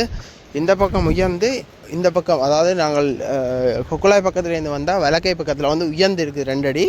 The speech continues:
அதே மாதிரி இடக்கை பக்கத்துல வந்து ரெண்டடி பதிஞ்சிட்டுது. அதே மாதிரி நாயாத்து பக்கத்துல பார்த்தீங்கன்னா ரெண்டடி, அஹ், வலக்கை பக்கம் உள்ள போயிட்டு, இதுல உங்களுக்கு காட்டியிருப்பேன், அதுல கடற்படை இந்த முகாம்லாம் அப்படி அடிச்சு அடிச்சு கொண்டு போயிருக்குன்னு கடல். இந்த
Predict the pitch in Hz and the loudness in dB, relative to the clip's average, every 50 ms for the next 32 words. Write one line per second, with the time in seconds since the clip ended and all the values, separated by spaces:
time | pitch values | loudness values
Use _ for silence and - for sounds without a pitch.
0 | 403 - - - - - - - - - - 151 160 190 214 226 220 220 214 208 | -2 -4 -10 -20 -20 -20 -20 -20 -18 -10 -6 -2 0 2 2 2 2 2 0 0
1 | 208 226 262 262 202 156 170 208 214 - 220 214 190 190 170 180 175 170 165 160 | 0 -2 -4 -4 -4 -2 0 0 0 0 0 0 0 -2 -2 -2 -4 0 0 0
2 | 156 151 160 196 233 220 208 190 208 202 190 190 220 - 196 180 170 190 196 180 | 0 0 -2 -2 -2 0 0 0 0 -2 0 -2 -2 0 0 0 2 2 2 0
3 | 165 147 139 123 131 160 185 220 214 - - 156 160 175 196 208 208 202 208 190 | -2 -4 -4 -4 -2 -2 0 -2 -2 -4 -6 -4 -2 -2 -2 -2 0 -2 0 0
4 | 175 160 165 196 208 208 208 202 - 202 190 196 185 185 175 180 160 156 160 156 | 2 2 2 2 2 2 2 2 0 -2 -2 -2 -4 -2 -4 -4 -2 -2 -2 -2
5 | 151 160 180 220 233 208 190 190 190 196 190 226 247 - - - - - - - | -2 -2 -2 -2 0 0 0 0 2 2 2 0 0 -4 -8 -14 -16 -18 -20 -20
6 | - - - - - - - 135 139 143 131 131 131 131 131 131 127 120 127 117 | -20 -20 -20 -20 -20 -12 -4 2 4 4 4 4 2 2 2 2 2 0 0 -4
7 | 123 120 - - - - - - 135 156 185 220 214 226 220 196 208 185 185 196 | -6 -8 -10 -12 -16 -14 -8 0 2 2 2 4 2 0 0 2 0 0 0 0
8 | 185 170 - - 165 180 175 165 151 147 143 139 131 139 127 139 143 143 139 135 | -2 -2 -4 -4 0 2 2 4 4 2 2 2 2 0 0 2 2 2 2 2
9 | 127 135 139 143 131 127 139 151 160 165 160 151 147 147 147 143 143 143 131 131 | 2 0 0 -2 -2 -2 -2 -2 0 0 0 0 -2 0 0 0 2 2 2 4
10 | 143 143 143 143 131 117 117 117 123 143 143 151 156 156 160 156 156 151 147 143 | 4 4 6 6 4 4 2 0 0 2 2 2 2 2 2 2 2 2 4 4
11 | 135 135 127 127 143 156 156 156 156 156 156 147 139 139 - 147 147 135 131 123 | 4 2 2 2 2 2 2 2 2 2 0 0 0 -2 -2 -4 -2 0 0 0
12 | 131 139 147 139 143 135 135 123 117 104 139 139 131 127 127 127 123 139 135 123 | 0 -2 -2 -6 -4 -4 -4 -4 -4 -8 -6 -4 -4 -4 -4 -6 -6 -8 -8 -8
13 | - - 123 127 135 151 - - - - - - - - - - - - - - | -8 -8 -6 -6 -6 -8 -10 -16 -20 -20 -20 -20 -20 -20 -20 -20 -20 -20 -14 -8
14 | 135 | -6